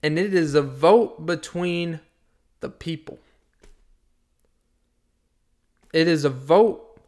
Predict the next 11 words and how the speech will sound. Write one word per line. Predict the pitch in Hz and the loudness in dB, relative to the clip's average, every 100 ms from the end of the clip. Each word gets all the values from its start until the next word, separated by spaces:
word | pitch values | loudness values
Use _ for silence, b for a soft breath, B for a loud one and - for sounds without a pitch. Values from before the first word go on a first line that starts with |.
| _ _ | _ _
let's | 147 170 - | -2 -2 -2
just | 190 | -4
say, | - 156 160 156 - b b - | 0 2 2 -2 -10 b b -10
peta, | - 214 160 - b b b _ _ | -2 0 0 -2 b b b _ _
a | 139 | -6
member, | 139 151 170 170 | 0 0 0 -2
the | 143 214 | -2 -4
leading | 147 170 220 247 247 240 | -2 -2 -2 -2 0 0
member | 226 220 214 | 2 2 4
of | 202 | 4
peta. | 202 214 - | 2 -4 -4